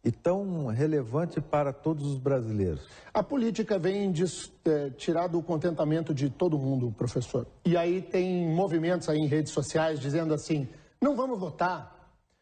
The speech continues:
Speaker 2: vamos deixar de votar." Isso é um problema, não é, professor?
Speaker 1: Veja, Daniel, eu quero chamar muita atenção do, do,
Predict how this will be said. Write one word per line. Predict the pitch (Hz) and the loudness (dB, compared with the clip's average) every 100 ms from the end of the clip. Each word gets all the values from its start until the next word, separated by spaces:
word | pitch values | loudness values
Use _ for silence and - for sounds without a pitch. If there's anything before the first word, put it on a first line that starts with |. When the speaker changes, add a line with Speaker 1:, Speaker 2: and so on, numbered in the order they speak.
| _ | _
Speaker 2:
vamos | 233 254 | -2 2
deixar | 220 196 202 | 0 0 -2
de | 196 | -4
votar." | 170 143 - 156 143 - - - _ | -6 -6 -2 -2 -2 -10 -20 -20 _
Isso | 208 247 - | 2 2 0
é | 277 | 0
um | 277 | 0
problema, | - 285 208 185 160 139 | -2 -2 0 0 0 -2
não | 143 | 0
é, | |
professor? | 156 165 131 117 123 123 _ _ | 0 -2 -6 -6 -10 -12 _ _
Speaker 1:
Veja, | - 147 135 120 113 | 0 0 2 0 0
Daniel, | 90 120 117 | 0 0 0
eu | - 120 | 0 0
quero | 156 156 | 0 0
chamar | 160 147 143 | 0 0 2
muita | 156 147 | 0 0
atenção | 135 120 95 117 113 104 - | 0 -2 0 0 2 0 -2
do, | 98 98 85 | 0 0 0
do, | 80 | -2